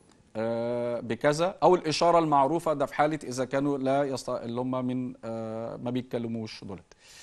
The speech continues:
طيب، شروط إجابة المحكمة الزوجة إلى طلب مخالعة زوجها، هنا المحكمة شفنا إنها لازم تعرض الصلح على الزوجة مرتين بتفصل بينهم تلاتين يوم. الأول بتديهم مهلة تلات شهور، بتديهم مهلة،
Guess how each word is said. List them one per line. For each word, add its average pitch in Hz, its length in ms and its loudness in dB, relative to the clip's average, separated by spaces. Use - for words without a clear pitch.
طيب، 95 240 4
شروط 214 300 2
إجابة 214 320 6
المحكمة 156 560 4
الزوجة 143 400 4
إلى 131 120 4
طلب 147 280 4
مخالعة 123 400 0
زوجها، 175 500 0
هنا 175 220 2
المحكمة 135 440 0
شفنا 202 420 -2
إنها 139 120 4
لازم 151 220 2
تعرض 147 320 2
الصلح 131 380 -4
على 113 160 -2
الزوجة 143 440 0
مرتين 165 540 2
بتفصل 151 400 -4
بينهم 165 320 -2
تلاتين 147 420 0
يوم. 147 200 4
الأول 139 300 6
بتديهم 127 500 0
مهلة 135 220 0
تلات 147 280 0
شهور، 160 360 2
بتديهم 131 500 -4
مهلة، 180 300 0